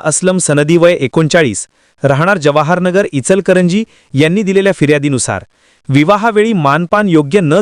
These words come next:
केल्याचा मुद्दा काढून सासरकडून सतत छळ केला जात होता.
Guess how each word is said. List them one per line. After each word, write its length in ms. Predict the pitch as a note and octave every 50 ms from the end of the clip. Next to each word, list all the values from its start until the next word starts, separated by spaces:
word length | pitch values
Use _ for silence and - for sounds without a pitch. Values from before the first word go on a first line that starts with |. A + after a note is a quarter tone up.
| F#3+
केल्याचा 340 | - F3+ F3 E3 D#3+ - F3
मुद्दा 280 | D#3 C#3+ C3 B2 C3+ C3
काढून 400 | - B2 B2 A2+ A2+ G#2+ G2 A#2+ _ _ _ _ _ _
सासरकडून 600 | - - D#3 D3+ C#3+ - - D4 - G#3+ A#3 A#3
सतत 400 | F#3 - E3+ D3 - G3 G3+ -
छळ 200 | - - D#3 D#3+ D3+
केला 200 | - D3 C3 B2+
जात 160 | A#2 B2 A#2 G#2+
होता. 280 | - A2 - - G2+